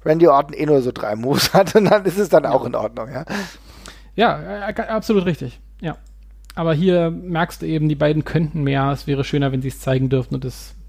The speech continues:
Speaker 2: darf halt nicht sein.
Speaker 1: Ja.
Speaker 2: Jericho darf aus irgendwelchen Gründen aus dem D D T, äh, D V D auskicken, aus dem Death Valley Driver, ähm,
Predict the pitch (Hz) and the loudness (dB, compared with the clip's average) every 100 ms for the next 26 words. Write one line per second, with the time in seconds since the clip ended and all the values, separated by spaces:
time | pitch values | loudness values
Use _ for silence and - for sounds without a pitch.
0 | - 143 127 127 131 - 135 131 - 135 | -8 -8 -8 -12 -12 -10 -8 -10 -10 -6
1 | 123 - - - - - - - 175 208 | -6 -6 -16 -20 -20 -20 -6 2 4 4
2 | - 185 180 175 214 196 175 175 196 185 | 2 0 0 -2 -2 -2 -2 0 0 2
3 | 170 165 160 - - 220 165 156 139 160 | 2 2 0 -2 -2 2 4 4 2 0
4 | 156 190 220 196 - 208 165 160 160 190 | 0 0 -2 -4 -6 -6 -4 -4 -4 -4
5 | 185 170 185 180 180 175 175 - 160 151 | -4 -2 0 0 0 0 -2 -2 0 0
6 | 151 147 151 151 | 0 0 -2 -6